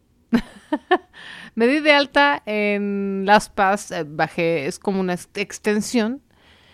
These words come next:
y bajo la extensión a Firefox, y entonces me pone el Facebook de Morbi. De hecho, el Facebook de Blogilana y de Morbi lo tengo en Firefox. Y dije, "Ah, pues muy padre". Y voy a poner el mío personal ahí mismo.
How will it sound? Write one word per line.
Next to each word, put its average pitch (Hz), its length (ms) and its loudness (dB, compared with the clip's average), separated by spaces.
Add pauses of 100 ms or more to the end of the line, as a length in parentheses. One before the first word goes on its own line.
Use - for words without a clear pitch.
(360)
y 190 300 -4
bajo 156 320 -2
la 143 60 -4
extensión 156 680 -6
a 147 180 -6
Firefox, 190 680 0
y 180 40 -4
entonces 202 260 -4
me 247 80 -2
pone 214 320 -2
el 185 120 -4
Facebook 190 560 -4
de 160 200 -10
Morbi. 240 520 2 (160)
De 165 100 -14
hecho, 165 180 -12
el 156 100 -8
Facebook 156 380 -6
de 156 80 -6
Blogilana 151 500 -8
y - 20 -8
de 160 80 -6
Morbi 156 300 -6
lo 143 120 -8
tengo 143 260 -12
en 156 100 -10
Firefox. 160 600 -10 (220)
Y - 40 -18
dije, 202 200 -6
"Ah, 415 140 -4
pues 208 140 -6
muy 175 120 -4
padre". - 320 -10
Y 262 100 -6
voy 392 180 0
a 415 40 0
poner 262 260 4
el 240 80 0
mío 190 260 0
personal 220 580 -2 (540)
ahí 143 240 -4
mismo. 196 400 2